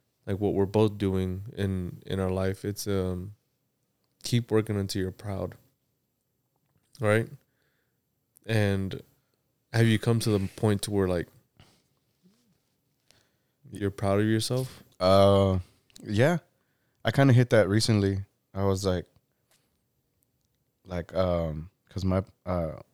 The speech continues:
Speaker 2: my plan wasn't to open up a barbershop in Texas. 'Cause Tex-, uh, well, here in San Antonio, 'cause there's, San Antonio's way overpopulated with barbershops.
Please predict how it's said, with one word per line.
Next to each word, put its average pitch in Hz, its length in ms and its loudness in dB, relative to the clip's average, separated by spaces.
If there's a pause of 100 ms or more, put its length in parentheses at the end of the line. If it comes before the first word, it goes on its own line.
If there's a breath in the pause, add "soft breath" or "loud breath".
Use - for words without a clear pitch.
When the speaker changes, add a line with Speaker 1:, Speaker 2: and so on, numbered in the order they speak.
(320)
Speaker 2:
my 98 100 -6
plan 117 300 0
wasn't 101 260 -2
to 101 80 -2
open 95 240 2
up 90 100 -2
a 87 60 -4
barbershop 92 520 0
in 85 80 -4
Texas. 80 480 -10 (680)
'Cause - 200 -20
Tex-, 90 280 0
uh, 95 140 2
well, 90 160 0
here 98 120 0
in 95 80 0
San 92 160 0
Antonio, 87 380 0
'cause - 300 -12 (320)
there's, 92 280 -4 (100)
San - 260 0
Antonio's 98 280 4
way 95 180 6
overpopulated 85 720 0
with 78 180 -6
barbershops. 90 520 -6